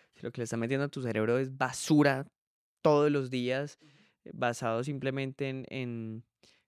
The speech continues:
Speaker 1: en redes sociales, en, en contenido que no te va a llevar a crecer realmente, va a simplemente estar como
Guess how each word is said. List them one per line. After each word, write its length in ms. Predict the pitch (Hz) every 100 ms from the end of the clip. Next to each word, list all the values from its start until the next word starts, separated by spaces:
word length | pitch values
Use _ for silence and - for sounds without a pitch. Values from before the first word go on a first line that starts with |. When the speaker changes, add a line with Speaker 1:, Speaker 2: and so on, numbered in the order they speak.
| _
Speaker 1:
en 140 | -
redes 260 | 120 113 127
sociales, 960 | 156 - 135 120 120 123 123 123 123 -
en, 160 | 120 -
en 180 | 117 117
contenido 400 | 120 113 - 127
que 120 | 135
no 220 | 120 117
te 140 | -
va 120 | 127 127
a 40 |
llevar 380 | 127 127 120 120
a 60 | 123
crecer 440 | - 117 - 117
realmente, 680 | 120 120 120 127 127 120 123
va 80 | 117
a 40 |
simplemente 600 | 123 123 123 123 123 120
estar 300 | 123 - 120
como 240 | 131 135